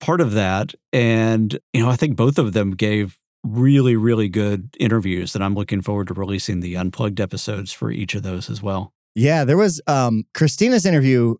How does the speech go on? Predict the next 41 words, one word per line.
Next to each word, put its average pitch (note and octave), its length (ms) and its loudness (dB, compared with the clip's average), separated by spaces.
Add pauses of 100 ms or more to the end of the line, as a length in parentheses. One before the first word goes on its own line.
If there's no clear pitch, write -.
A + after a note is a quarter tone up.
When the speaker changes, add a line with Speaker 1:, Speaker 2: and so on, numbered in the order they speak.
(120)
Speaker 2:
there D3 160 4
was F#3+ 100 4
a D#3 80 2
lot B2+ 380 0 (100)
that, A#2 180 0
uh, G#2+ 220 0
is G#2+ 140 0
gonna A2+ 120 4
be A2 120 4
in A2 60 2
that A2 180 0
unplugged, A2 680 0
um, F#2+ 240 -2
'cause G#2 200 0
there C3 100 4
was C3 160 4
a A2+ 80 4
whole A#2 300 2
nother A2+ 300 4
section G#2+ 360 -2
after G#2 360 0
the, F#2+ 360 0 (240)
'cause E3+ 240 2
she A#3+ 100 -2
primarily F3+ 400 2
talked C3+ 240 -2
about B2+ 200 -2
the, G#2 220 0
the A2 120 -2
thefts B2 320 -4
of, A#2 100 -2
from A2+ 160 -2
the G2+ 320 -2 (140)
Dallas A#2 320 0
Zoo, A2 400 0
Speaker 1:
Yeah. G#2 200 0
Speaker 2:
uh, G#2+ 220 0
and A#2+ 140 0
all B2 120 2
of A2+ 100 2
that. A#2+ 200 0